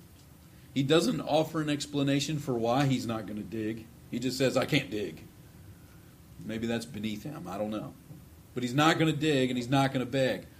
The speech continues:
"So what am I gonna do?" So he sits down and he thinks about it, and he reviews all of the assets and all of the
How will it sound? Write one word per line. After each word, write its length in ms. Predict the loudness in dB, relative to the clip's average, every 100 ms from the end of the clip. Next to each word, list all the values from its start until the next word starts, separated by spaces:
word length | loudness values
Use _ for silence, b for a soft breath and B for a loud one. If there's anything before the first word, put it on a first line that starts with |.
| B
"So 160 | 0 2
what 360 | 8 10 10 8
am 260 | 0 2 6
I 140 | 6
gonna 240 | 4 0
do?" 420 | -2 -2 -2 -4 -10 -16 -20 -20 -20 -20 -20 -20 B B B B B B B B B
So 220 | -2 4 6
he 80 |
sits 320 | 6 4 0 2
down 440 | 4 6 4 4
and 120 | 0
he 60 | -2
thinks 340 | -2 -2 -2
about 320 | 0 2 2
it, 160 | 0 -2 -8 -20 -20 -20 -20 -18 -4
and 120 | 4
he 80 | 4
reviews 640 | 4 2 2 2 2 -2 -4
all 260 | 0 2 2
of 80 | 2
the 160 | 2
assets 640 | 2 0 -2 0 0 -2
and 160 | -8 -8
all 340 | -4 0 2
of 60 | 2
the 160 | 2